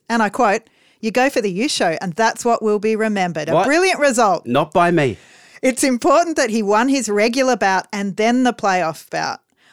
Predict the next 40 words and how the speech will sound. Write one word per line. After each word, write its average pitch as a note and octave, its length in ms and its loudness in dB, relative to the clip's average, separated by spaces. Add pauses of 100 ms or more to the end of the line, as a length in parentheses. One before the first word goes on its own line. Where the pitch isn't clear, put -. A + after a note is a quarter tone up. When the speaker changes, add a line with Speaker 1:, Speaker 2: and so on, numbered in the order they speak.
Speaker 1:
I G3 80 -4
think C#4+ 300 -4
we C#4+ 100 0
need A3 220 -2
to G3+ 60 -8
take F3+ 240 -8
a F3 40 -12
positive G#3 440 -6
view F#3 280 -2
of E3 80 -14
his G3 360 -6 (120)
reaching F3+ 440 -8
the E3 80 -6
playoffs." A#3 420 2
Now, C#4 120 6
at - 40 2
Speaker 2:
Oh. - 60 2
Speaker 1:
that F#4+ 220 2
point, A3+ 280 2
you're A#3+ 100 2
like, A#3 200 0
"This E4+ 180 -2
quote F4 240 2
is C#4+ 140 -2
too B3 240 2
long." F#3 340 0 (420)
Speaker 2:
No, G#3+ 380 4
Speaker 1:
Stop A3 220 4
Speaker 2:
I, G#3+ 60 6
I - 40 6
mean, B3+ 120 4
Speaker 1:
talking. G3 160 0
Speaker 2:
no, A3+ 180 2
I F#3+ 140 2
appreciate F#3+ 680 0
it. G3+ 120 -2
I F3 120 -2
just F3+ 240 -4
feel F#3 360 0
that D#3+ 200 -2